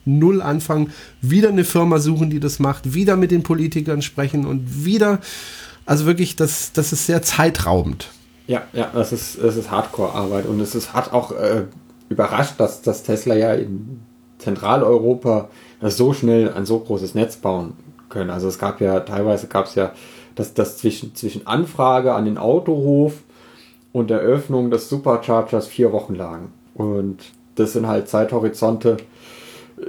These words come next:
Speaker 2: die fl-, die auch nicht überall funktionieren. Und dann ist es natürlich auch eine Frage, ne, wie viel Cash hat die Firma grad auf der Tasche und kann auch diese Investition leisten oder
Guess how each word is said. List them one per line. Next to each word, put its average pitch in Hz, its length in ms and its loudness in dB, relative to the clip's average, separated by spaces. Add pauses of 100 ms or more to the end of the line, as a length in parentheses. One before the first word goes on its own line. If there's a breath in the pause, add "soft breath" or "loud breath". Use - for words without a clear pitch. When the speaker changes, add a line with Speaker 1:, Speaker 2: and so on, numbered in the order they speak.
(240)
Speaker 2:
die 131 140 4
fl-, 123 340 0 (100)
die 127 120 4
auch 110 240 2
nicht 107 180 0
überall 98 320 -4
funktionieren. 92 680 -8 (320 loud breath)
Und 113 80 2
dann 113 160 4
ist 113 120 0
es 113 80 -4
natürlich 113 420 0
auch 107 160 2
eine 113 100 -2
Frage, 110 340 0
ne, 113 300 2
wie 110 100 -2
viel 107 480 0 (220)
Cash - 260 0
hat 107 180 -2
die 117 60 -6
Firma 110 320 0
grad 110 340 0
auf - 140 -14
der - 120 -18
Tasche - 440 -4
und 92 280 -4 (1500 loud breath)
kann 104 200 2
auch - 200 -2
diese 98 220 -4
Investition 98 640 -2
leisten 98 540 0
oder 92 240 -2